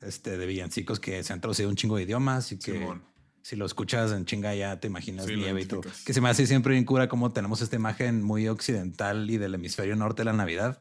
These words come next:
Speaker 2: Simón.
Speaker 1: Cuando el hemisferio sur, pues, está en el pleno verano, güey.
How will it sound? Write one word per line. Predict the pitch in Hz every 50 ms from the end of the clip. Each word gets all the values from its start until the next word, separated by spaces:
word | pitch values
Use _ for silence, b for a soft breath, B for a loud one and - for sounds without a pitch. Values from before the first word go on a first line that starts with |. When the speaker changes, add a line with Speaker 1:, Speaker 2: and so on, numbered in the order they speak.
| _
Speaker 2:
Simón. | - - 95 95 92 92 92 92 - _ - -
Speaker 1:
Cuando | - 117 113 107
el | 101
hemisferio | 101 101 98 98 - - 107 104 113 113
sur, | - 117 117 117 110 95
pues, | 110 110 - - - -
está | - - - 95
en | 98 107
el | 107 95
pleno | - 117 107 113 113
verano, | 107 90 92 107 107 107 98
güey. | 85 87 98